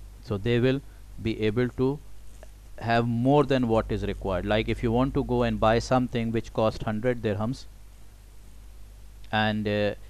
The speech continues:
you have only seventy dirhams, then you cannot buy it.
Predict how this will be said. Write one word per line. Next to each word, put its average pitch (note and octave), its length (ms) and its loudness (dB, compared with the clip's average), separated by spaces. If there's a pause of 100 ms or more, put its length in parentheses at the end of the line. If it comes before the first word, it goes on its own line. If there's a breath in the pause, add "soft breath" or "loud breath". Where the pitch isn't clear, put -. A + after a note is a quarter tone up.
(140)
you B2 240 2
have A#2+ 320 4
only A#2+ 240 2
seventy A#2 520 0
dirhams, A2+ 520 0 (880)
then A2 160 0
you A2+ 100 0
cannot A2+ 400 0
buy F#2+ 200 2
it. D#2+ 200 -6